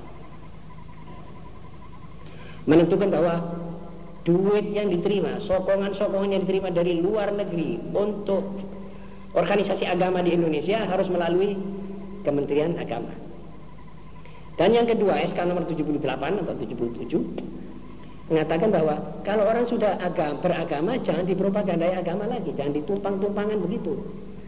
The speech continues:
Nanti akan membuat clash. Saya kira semua orang yang menga-, semua orang yang mengerti akan mengatakan itu wajar dan lumrah. Tetapi saudara akan terkejut melihat reaksi dari Dewan Gereja Indonesia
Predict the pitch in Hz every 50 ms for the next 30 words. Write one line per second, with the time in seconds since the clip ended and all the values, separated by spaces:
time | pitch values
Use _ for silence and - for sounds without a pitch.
0 | - - - - - 151 147 156 - 247 226 - 190 160 131 127 131 139 - -
1 | - 277 269 196 156 - - - - - - - - - - - - - - -
2 | - - - - - - - - - - - - - - - - - - - -
3 | - - - - - - - - - - - - 240 233 240 254 269 285 269 254
4 | - 240 233 233 226 226 226 233 254 269 262 240 240 233 226 226 226 226 220 220
5 | 220 220 226 226 - - - - 214 226 220 208 233 262 285 262 254 233 214 208
6 | 202 196 175 - - 170 226 220 220 208 196 185 180 180 180 170 247 254 254 226
7 | - 240 196 135 127 123 - - 156 139 - - - - 135 131 123 113 113 127
8 | 131 - - - - - - - - - - - - - - - - - - -
9 | - - - - - - - - - 175 170 185 180 233 202 190 170 156 156 -
10 | 165 - 185 170 170 170 - - 175 - 151 - - - - - - - - -
11 | - - - - - - - - - - - - - - - - - - - -
12 | - - - - - - 139 156 175 170 170 165 170 151 - 160 - - - 202
13 | 185 156 143 143 - 139 131 143 147 156 151 139 - 143 151 147 143 147 131 143
14 | 131 135 131 139 143 139 139 127